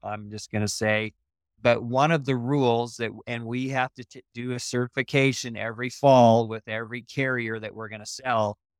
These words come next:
And part of that certification is marketing rules. And one of those rules is you cannot make an unsolicited phone call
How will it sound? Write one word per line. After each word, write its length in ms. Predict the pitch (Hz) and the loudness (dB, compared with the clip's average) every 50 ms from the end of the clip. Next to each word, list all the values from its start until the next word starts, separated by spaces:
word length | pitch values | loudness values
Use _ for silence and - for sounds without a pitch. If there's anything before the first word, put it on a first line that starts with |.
| _ _ | _ _
And 160 | - 110 107 - | -8 -8 -8 -4
part 280 | - 120 117 127 127 | 0 2 2 2 2
of 80 | 123 117 | 2 2
that 200 | 117 117 117 - | 2 0 0 -2
certification 760 | - - 120 110 104 104 101 _ - 113 110 110 - 117 107 | -6 -10 -10 -12 -12 -16 -20 _ -14 -12 -12 -12 -14 -14 -12
is 160 | 107 104 95 98 | -10 -8 -6 -2
marketing 520 | 104 104 107 107 - - 104 104 104 98 | 2 2 2 2 0 -2 -8 -8 -8 -8
rules. 520 | 101 104 104 101 92 90 85 92 - - _ _ _ _ _ _ - | -6 -6 -6 -4 -6 -6 -8 -10 -12 -14 _ _ _ _ _ _ -6
And 180 | 101 101 101 104 | -4 -4 -4 -2
one 280 | 104 104 110 117 123 | -2 0 2 2 4
of 100 | 127 123 | 2 4
those 300 | 120 135 135 135 120 - | 4 4 4 2 0 -2
rules 380 | 139 143 143 143 139 131 120 - | -2 0 2 2 2 0 -4 -6
is 280 | 117 107 107 107 98 98 | -8 -8 -8 -8 -10 -10
you 280 | 110 117 131 139 139 - | -8 -8 -8 -8 -8 -10
cannot 800 | - - - 143 147 147 151 156 156 143 127 123 120 120 120 - _ | -12 -8 -4 -2 0 2 0 0 0 0 -2 -2 -2 -2 -4 -8 _
make 300 | 120 120 117 117 120 107 - | -16 -16 -14 -14 -14 -14 -14
an 140 | 117 107 107 - - | -14 -16 -14 -12 -8
unsolicited 1200 | 120 135 143 147 147 143 - - 147 143 135 123 127 127 123 - - 127 110 123 120 123 120 - _ _ _ _ _ _ _ _ _ - | -6 -6 -6 -6 -8 -12 -14 -12 -12 -10 -6 -4 -2 -2 -4 -4 -8 -10 -8 -6 -6 -8 -8 -10 _ _ _ _ _ _ _ _ _ -2
phone 360 | 143 139 143 143 143 143 131 | 0 0 2 2 -2 -4 -6
call 640 | - - 120 113 110 107 104 104 104 104 107 107 | -6 -2 0 2 4 4 4 2 2 0 -2 -4